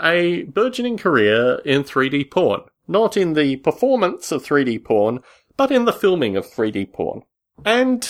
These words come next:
he was a liability in terms of the work that we did, because so much of his content, so much of the three D stuff that he produced, had interstitial breasts just thrown in. So, for example, we did a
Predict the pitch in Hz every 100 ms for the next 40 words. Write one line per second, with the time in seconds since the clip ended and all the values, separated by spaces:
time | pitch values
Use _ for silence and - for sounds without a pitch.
0 | - 247 262 254 240 240 226 226 226 220
1 | - 110 120 120 143 135 127 123 120 120
2 | 135 139 - 113 98 101 101 - 123 -
3 | - - 226 226 - - 127 - 135 127
4 | 110 92 - 160 185 - 143 - - 147
5 | 131 113 - 127 117 - 95 110 - 104
6 | - 131 87 - _ _ _ _ - 202
7 | 226 226 - _ _ _ - 285 240 -
8 | 214 - 151 139 123 - - - - _
9 | - 127 - 113 95 87 - _ _ -
10 | 127 107 123 104 113 143 180 180 131 95
11 | 117 101 98 95